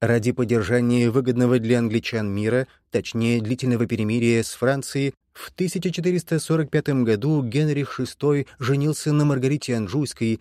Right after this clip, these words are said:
племяннице жены французского короля Карла Седьмого, сына Карла Шестого. Ожидалось, что от этого брака должен произойти и прочный мир,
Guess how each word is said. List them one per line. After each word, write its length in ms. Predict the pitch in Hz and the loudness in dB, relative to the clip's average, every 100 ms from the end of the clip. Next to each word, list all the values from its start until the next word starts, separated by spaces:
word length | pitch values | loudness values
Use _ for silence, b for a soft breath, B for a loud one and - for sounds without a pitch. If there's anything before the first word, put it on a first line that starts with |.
| b | b
племяннице 640 | - 117 120 135 135 - 135 | -2 0 0 -2 -4 -4 -2
жены 220 | 127 139 | -2 -2
французского 640 | 127 123 147 131 139 123 | -2 -4 -4 -4 -2 0
короля 380 | 123 110 117 117 | 0 0 0 -2
Карла 340 | 127 117 107 | -2 -2 -2
Седьмого, 560 | - 104 92 123 120 120 b - | -6 -8 -2 0 0 -2 b -10
сына 440 | - 143 127 131 | -6 -2 -2 -2
Карла 320 | - 101 101 | -4 -4 -4
Шестого. 540 | - 104 - 87 - - _ _ _ _ _ - | -8 -12 -12 -14 -14 -20 _ _ _ _ _ -6
Ожидалось, 600 | 127 117 120 127 131 123 | -2 0 0 0 0 -2
что 200 | - 131 | 0 2
от 120 | 120 | 2
этого 260 | 135 117 110 | 0 2 0
брака 400 | 107 127 135 123 | 2 -2 0 0
должен 340 | 131 131 147 | 0 0 -2
произойти 520 | 139 131 120 113 135 | 0 0 0 -2 -4
и 40 | 127 | -2
прочный 400 | 123 123 113 104 | -2 -4 -6 -6
мир, 280 | 123 127 | -2 -4